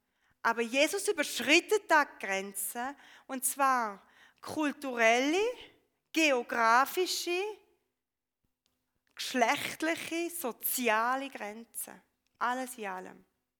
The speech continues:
Eigentlich ziemlich crazy, wenn man das so anschaut. Er spricht mit einer Frau.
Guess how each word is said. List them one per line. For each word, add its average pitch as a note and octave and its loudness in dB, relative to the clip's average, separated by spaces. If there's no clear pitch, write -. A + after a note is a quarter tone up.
Eigentlich C#4+ -4
ziemlich C4 -10
crazy, G3+ -14
wenn A3+ -8
man A3 -8
das A3 -8
so G#3+ -8
anschaut. G3+ -10
Er D#4+ 4
spricht D#4 -6
mit B3+ -8
einer G#3+ -6
Frau. G3 -6